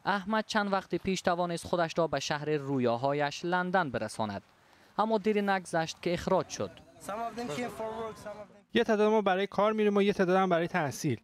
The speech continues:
Speaker 3: ما در کشورمون این فرصت‌ها رو نداریم. اگه خوششانس باشیم، به مقصد می‌رسیم، ولی اون رانندهٔ کامیون که داره به ما نگاه می‌کنه رو متوجهش باشید. داره حرفای ما رو می‌شنوه.
Speaker 2: First come out looking, as you know.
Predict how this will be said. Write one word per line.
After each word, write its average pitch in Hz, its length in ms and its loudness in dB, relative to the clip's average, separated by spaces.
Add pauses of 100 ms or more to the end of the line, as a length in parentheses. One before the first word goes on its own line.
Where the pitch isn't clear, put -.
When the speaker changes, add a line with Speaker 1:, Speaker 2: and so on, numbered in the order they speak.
Speaker 3:
ما 208 80 6
در 214 140 4
کشورمون 208 400 4
این 208 100 4
فرصت‌ها 165 440 2
رو 196 140 4
نداریم. 147 260 4
اگه 165 200 -2
خوششانس 180 420 2
باشیم، 196 220 2
به 180 80 4
مقصد 160 340 0
می‌رسیم، 185 380 2
ولی 196 140 4
اون 202 140 4
رانندهٔ 165 320 2
کامیون 175 320 2
که 185 100 2
داره 143 220 4
به 147 60 4
ما 143 120 2
نگاه 143 280 2
می‌کنه 143 340 -2
رو 180 100 4
متوجهش 156 480 2
باشید. 156 400 0
داره 151 180 4
حرفای 170 280 0
ما 180 100 2
رو 180 60 2
می‌شنوه. 143 420 0
Speaker 2:
First - 40 -20
come 170 320 -20
out 165 680 -18
looking, 151 300 -20
as 135 80 -20
you 135 240 -20
know. 165 60 -20